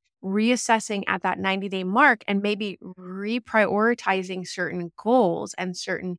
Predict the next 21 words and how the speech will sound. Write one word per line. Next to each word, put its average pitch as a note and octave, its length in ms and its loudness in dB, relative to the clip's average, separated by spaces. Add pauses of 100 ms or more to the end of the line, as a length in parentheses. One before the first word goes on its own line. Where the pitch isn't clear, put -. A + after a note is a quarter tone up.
(160)
daily F#3+ 320 2
activities, G3 680 -2
habits G#3 500 0
that - 80 -8
you're F#3 160 -4
doing G#3+ 340 2
in F#3 120 0
your F3+ 100 2
business, F#3+ 580 -4
that's E3+ 220 -2
okay. E3+ 580 -2
Maybe G#3+ 420 0
your G#3 320 0
strategy F#3+ 800 -4 (160)
for G3 100 -6
the F#3+ 120 -6
next F#3+ 300 -4
ninety F3+ 300 -6
days A#3 500 -2
is F#3 300 -4
Instagram. F3+ 840 -4